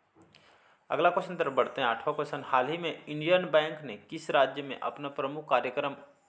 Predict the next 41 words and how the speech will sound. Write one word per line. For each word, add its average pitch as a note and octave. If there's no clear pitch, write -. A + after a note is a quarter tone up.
एमएसएमई C#3+
पर, B2
अ, A2+
मेड़ा B2
या C#3
पर C#3
लॉन्च A2
किया C3+
गया C3+
है? D#3+
तो A#2
उड़ीसा A#2
के C#3
द्वारा, C#3
राजस्थान, C3+
हरियाणा, A#2+
अ, -
आपका, A2
अ, A2
डी B2+
है C#3
महाराष्ट्र। A2+
तो B2+
हाल A#2
ही C#3+
में D#3+
जो, A#2+
अ, -
जो A#2
आपके A2
इंडियन B2+
बैंक B2+
है D3
आपके A2
जो B2
राजस्थान B2+
में C3
अपना -
जो B2
प्रमुख A#2+
कार्यक्रम B2+